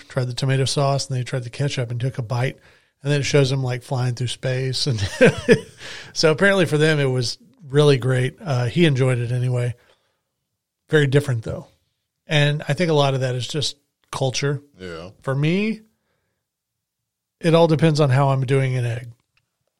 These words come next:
Speaker 1: If I'm frying egg, it's gonna be on a toaster sandwich with bacon, egg,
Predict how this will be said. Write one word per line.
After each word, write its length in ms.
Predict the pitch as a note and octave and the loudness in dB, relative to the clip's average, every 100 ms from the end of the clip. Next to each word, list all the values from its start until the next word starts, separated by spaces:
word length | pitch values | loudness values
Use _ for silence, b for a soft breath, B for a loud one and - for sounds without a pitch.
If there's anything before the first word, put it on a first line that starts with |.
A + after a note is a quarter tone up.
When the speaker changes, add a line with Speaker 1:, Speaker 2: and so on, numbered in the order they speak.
| _ _ _ _ _ _ - C3+ | _ _ _ _ _ _ -8 -6
Speaker 1:
If 120 | B2 | -4
I'm 120 | B2 | -6
frying 380 | A#2 D#3 E3+ F#3+ | -2 0 2 2
egg, 300 | G3 G3+ F#3+ _ _ _ _ _ _ _ _ _ _ _ _ | 2 2 -2 _ _ _ _ _ _ _ _ _ _ _ _
it's 240 | F3+ C#3 - | -6 -6 -2
gonna 200 | C#3+ C3+ | -2 0
be 240 | C#3+ C#3+ | 0 2
on 160 | C#3+ B2+ | 2 0
a 140 | B2 | -2
toaster 480 | - D3+ E3 - F#3 | 0 0 0 -2 -2
sandwich 580 | - C#3 C3+ C#3 - - _ _ _ _ _ _ _ _ _ - | 0 0 0 -4 -8 -12 _ _ _ _ _ _ _ _ _ -12
with 240 | A#2+ G2+ | -10 -6
bacon, 500 | B2+ D3 F3+ G3 G3 - _ _ _ _ _ _ _ - | -2 -2 -2 -6 -8 -14 _ _ _ _ _ _ _ 0
egg, 460 | C#3 C3+ B2+ A#2 | 2 2 0 -6